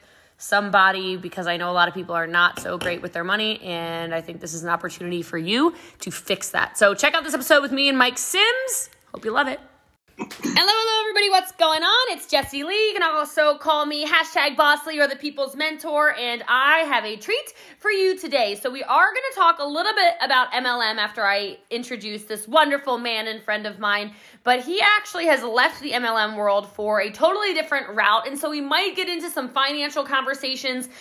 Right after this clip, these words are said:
which I think would be very beneficial for those of you right now, given Corona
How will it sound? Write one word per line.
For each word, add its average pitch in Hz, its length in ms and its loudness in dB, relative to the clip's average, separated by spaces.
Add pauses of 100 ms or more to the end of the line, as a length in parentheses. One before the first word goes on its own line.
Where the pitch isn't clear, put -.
which 262 160 -2
I 277 80 2
think 339 180 -2
would 392 80 0
be 302 140 2
very 240 260 2
beneficial 233 720 0 (200)
for 240 300 6
those 233 260 2
of 214 100 -2
you 220 140 0
right 214 180 4
now, 214 220 6
given 220 500 -2 (120)
Corona 277 640 4